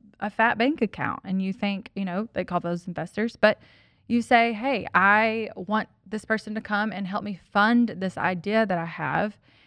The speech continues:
and help me create and build this business, you know, financially,"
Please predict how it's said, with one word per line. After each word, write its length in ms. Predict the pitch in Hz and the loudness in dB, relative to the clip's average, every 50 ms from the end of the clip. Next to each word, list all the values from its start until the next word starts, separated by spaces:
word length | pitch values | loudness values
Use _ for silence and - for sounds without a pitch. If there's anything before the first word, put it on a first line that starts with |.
| _ _ _ - | _ _ _ -4
and 760 | 202 202 202 196 196 196 196 196 196 196 196 196 - - _ - | -4 -2 -2 -2 -4 -4 -4 -4 -6 -8 -8 -10 -12 -16 _ -20
help 340 | - - 208 214 214 - | -12 -4 -2 -2 -2 -2
me 200 | 208 208 196 190 | -4 -6 -8 -8
create 680 | - _ - 202 196 190 190 196 196 196 - - - - - - | -10 _ -10 -6 -4 -2 -2 -2 -2 -4 -8 -10 -18 -20 -16 -12
and 260 | - 190 190 190 180 | -8 -8 -6 -6 -4
build 240 | 170 190 190 185 180 | -2 -2 -2 -2 -4
this 140 | 185 170 | -8 -10
business, 480 | - 185 202 202 202 180 175 - _ _ _ - | -8 -10 -10 -8 -8 -10 -12 -14 _ _ _ -10
you 60 | 180 | -8
know, 100 | 180 175 | -8 -8
financially," 720 | 170 - 185 185 190 214 233 233 - - - - - 196 | -8 -6 -6 -2 0 0 0 -2 -4 -10 -10 -10 -12 -14